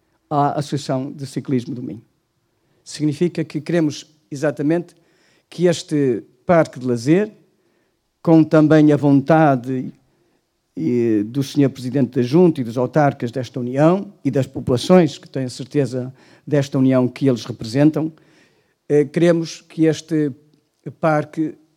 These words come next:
seja um parque de referência, que tenha um dos melhores centros de ciclismo do Minho. Exa-, de, de, de, do,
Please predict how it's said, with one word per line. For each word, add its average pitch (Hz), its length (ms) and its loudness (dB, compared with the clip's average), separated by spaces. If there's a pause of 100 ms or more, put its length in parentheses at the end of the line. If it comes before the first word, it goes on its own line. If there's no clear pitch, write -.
(160)
seja 143 500 -2
um 139 120 -2
parque 127 340 -4
de 143 80 -14
referência, 156 680 -2 (120)
que - 60 -20
tenha 160 520 4 (540)
um 220 180 4
dos 135 140 -4
melhores 135 560 2 (840)
centros 151 760 -2 (240)
de 135 280 2
ciclismo 135 540 -2
do 113 80 -10
Minho. 113 240 -14 (800)
Exa-, 156 280 2
de, 165 100 2
de, 147 280 0
de, 127 340 0
do, 127 180 -6